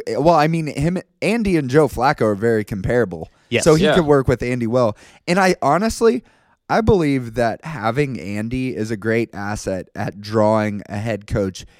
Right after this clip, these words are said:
Speaker 1: because you have, like, a top ten quarterback. He's not, he's not like a, he's not like a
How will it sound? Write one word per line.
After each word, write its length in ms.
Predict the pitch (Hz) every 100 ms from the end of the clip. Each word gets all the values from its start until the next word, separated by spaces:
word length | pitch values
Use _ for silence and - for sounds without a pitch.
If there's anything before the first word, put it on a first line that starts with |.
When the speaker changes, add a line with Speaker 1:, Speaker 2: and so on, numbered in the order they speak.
| _
Speaker 1:
because 340 | - 127 190 170
you 120 | 190
have, 300 | 180 170 160
like, 220 | 156 135
a 80 | 123
top 320 | - 123 113
ten 260 | - 113 104
quarterback. 680 | - 113 107 90 80 80 - _ _
He's 240 | - 175 160
not, 240 | 151 147 151
he's 220 | 143 196
not 220 | 185 180 123
like 180 | 151 139
a, 300 | 123 104 85 _
he's 240 | 135 151
not 240 | 160 160 -
like 220 | 127 123
a 180 | 110